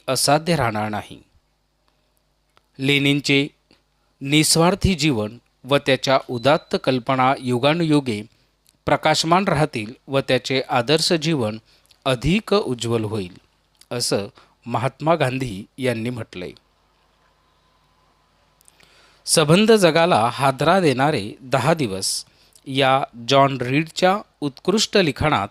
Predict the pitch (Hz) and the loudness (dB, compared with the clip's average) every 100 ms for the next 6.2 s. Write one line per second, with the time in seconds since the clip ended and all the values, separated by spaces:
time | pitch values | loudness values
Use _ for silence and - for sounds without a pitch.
0 | - 120 127 131 131 139 131 123 127 123 | -6 -4 -2 0 2 0 0 -4 -4 -2
1 | - 123 - - 127 135 151 147 104 - | -2 -2 -2 -2 0 0 0 -2 -4 -6
2 | _ - - - _ - 127 151 160 185 | _ -20 -20 -20 _ -6 0 2 4 2
3 | 185 208 220 - 139 139 180 180 - 135 | 4 4 2 2 0 2 2 0 0 2
4 | 135 135 135 143 156 120 101 - - 135 | 2 2 0 0 0 0 -2 -4 -6 -6
5 | - 143 143 202 - 131 123 135 120 147 | -2 -2 0 -2 -2 -2 -2 -4 -2 -2
6 | 147 98 | -2 -12